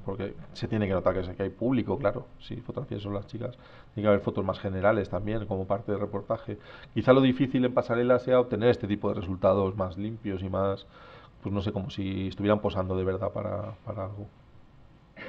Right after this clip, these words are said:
Como no tienes control sobre los flashes, porque estás distante, a veces la foto la haces antes de que lleguen a los flashes, otra vez la haces un poquito pasados de los flashes, pues hay muchas que hay que descartar por cuestiones de luz, o hay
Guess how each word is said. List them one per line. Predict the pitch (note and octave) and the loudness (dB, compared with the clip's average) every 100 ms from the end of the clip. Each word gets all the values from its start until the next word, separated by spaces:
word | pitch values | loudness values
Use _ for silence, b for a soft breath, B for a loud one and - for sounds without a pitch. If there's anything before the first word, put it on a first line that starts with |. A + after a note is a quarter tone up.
| - - - - - B B B B - | -14 -18 -20 -20 -20 B B B B 0
Como | A2 A#2 | 4 6
no | |
tienes | B2 C#3 | 6 6
control | C3+ B2 A#2+ | 6 6 6
sobre | B2 A2 | 6 4
los | - | 6
flashes, | D3+ D3 D#3 | 6 6 2
porque | D3+ G#2 G2+ G2+ F#2+ G2 F#2+ G2 A#2+ - - b b b b - | 0 -4 -2 -2 0 0 -2 -6 -10 -18 -20 b b b b -10
estás | G#2+ - G#2 G2 F#2+ | -4 4 6 4 -2
distante, | G2 - B2+ B2+ C3 D#3+ | 2 4 4 4 2 2
a | G#2 | 2
veces | G#2 G#2+ G#2 | 2 4 4
la | G2 | 4
foto | - A#2 | 2 0
la | G2+ | 2
haces | G2 G2+ G2+ | 4 2 0
antes | G2 G2+ | 0 0
de | G2+ | 0
que | |
lleguen | G2 G2 | 0 0
a | F#2 | 0
los | - | -2
flashes, | C#3 D3 C#3 B2+ | -2 0 0 0
otra | G2+ | 0
vez | G2+ G2 | 0 2
la | G2+ | 0
haces | G2 | 0
un | G2 | -8
poquito | - G2+ G#2 | -8 -8 -6
pasados | - G2+ G2 | -4 0 0
de | G2+ | 0
los | G2 | -2
flashes, | - A#2+ - A#2+ - B B B - | 0 0 0 -4 -6 B B B -8
pues | G#2+ G#2 | -4 -2
hay | G#2+ G#2+ A2 | 0 2 2
muchas | A#2 A#2 A2 | 2 0 2
que | A#2 | 4
hay | |
que | G#2+ | 6
descartar | G2+ G#2+ G2 G#2 F#2+ | 4 6 6 6 4
por | G2 | 0
cuestiones | G2+ - G2 F#2+ | -6 -2 -2 0
de | |
luz, | G#2 C3+ C3 A#2+ | 0 0 -2 0
o | G2 | 2
hay | G2 F#2+ | 2 0